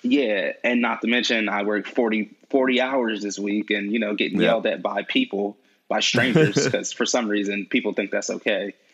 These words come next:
Speaker 1: Uh, yeah, so not to mention all those varying factors, flow state is something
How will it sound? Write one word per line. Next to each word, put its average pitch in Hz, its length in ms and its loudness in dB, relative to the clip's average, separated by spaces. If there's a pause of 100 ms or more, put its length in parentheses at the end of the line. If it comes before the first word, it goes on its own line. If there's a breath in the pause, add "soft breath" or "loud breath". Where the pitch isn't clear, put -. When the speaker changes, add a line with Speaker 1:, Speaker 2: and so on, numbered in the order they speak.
(600 loud breath)
Speaker 1:
Uh, 104 760 0
yeah, 135 320 2
so 113 140 0
not 135 180 2
to 143 60 2
mention 139 260 2
all 123 120 2
those 135 180 2
varying 127 360 0
factors, 104 800 -2 (460)
flow 123 220 2
state 123 340 0
is 107 140 -2
something 104 720 -2